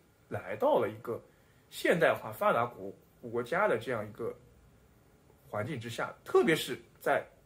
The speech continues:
北上广、东南沿海、长三角地区啊，这些发达国家啊，不是，发达的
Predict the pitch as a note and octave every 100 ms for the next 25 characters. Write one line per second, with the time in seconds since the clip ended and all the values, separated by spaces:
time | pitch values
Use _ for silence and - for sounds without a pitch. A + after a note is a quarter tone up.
0 | _ - _ - C3 - - D4+ D3 -
1 | - _ _ _ A#3 C4 G3 F3 B2 A#3
2 | - E2 - A2 C3 C4+ F#2 - C#3 -
3 | - B2+ - B2+ C#3+ C#3+ - C#4 - -
4 | - - - _ - B2 - A#2 G#2+ _
5 | _ - G3+ B3 - - -